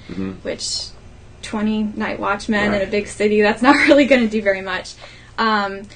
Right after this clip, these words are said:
Speaker 2: so it's, it's a combination of both that are patrolling the city. Um, and so, you know, when they go in and they have these raids and these crackdowns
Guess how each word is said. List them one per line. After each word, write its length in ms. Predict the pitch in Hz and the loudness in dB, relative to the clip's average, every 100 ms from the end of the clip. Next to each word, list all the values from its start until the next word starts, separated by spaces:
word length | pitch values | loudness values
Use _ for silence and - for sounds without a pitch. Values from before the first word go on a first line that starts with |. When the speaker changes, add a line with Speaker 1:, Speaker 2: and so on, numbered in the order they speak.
| - | -18
Speaker 2:
so 200 | - 269 | -2 2
it's, 180 | 240 240 | 2 2
it's 120 | 233 247 | -2 -2
a 40 | |
combination 520 | 262 294 269 233 220 | 0 0 0 -2 -4
of 160 | 208 190 | -6 -6
both 340 | 180 180 185 | -8 -8 -8
that 120 | - 185 | -8 -6
are 80 | 180 | -8
patrolling 500 | 185 - 190 190 190 | -12 -10 -10 -8 -14
the 60 | |
city. 420 | 185 180 185 185 - - - - - | -12 -10 -10 -10 -14 -20 -20 -20 -10
Um, 540 | 202 196 185 180 185 208 - | -8 -6 -8 -10 -14 -14 -8
and 180 | 208 | -6
so, 480 | 208 214 208 196 156 | -4 -2 -2 -2 -6
you 100 | - | -8
know, 140 | 214 202 | -6 -4
when 140 | 208 | -4
they 340 | 202 190 185 185 - - | -4 -6 -8 -16 -20 -14
go 240 | 214 214 208 | -6 -2 -2
in 180 | 214 208 | -2 -4
and 100 | 175 | -8
they 80 | 180 | -10
have 260 | 202 208 | -6 -6
these 200 | 208 180 | -6 -10
raids 560 | 185 180 196 220 175 - | -10 -6 -4 -4 -8 -14
and 140 | 185 | -14
these 180 | 180 - | -14 -12
crackdowns 720 | - 214 220 196 170 165 185 | -2 -2 -2 -6 -6 -10 -12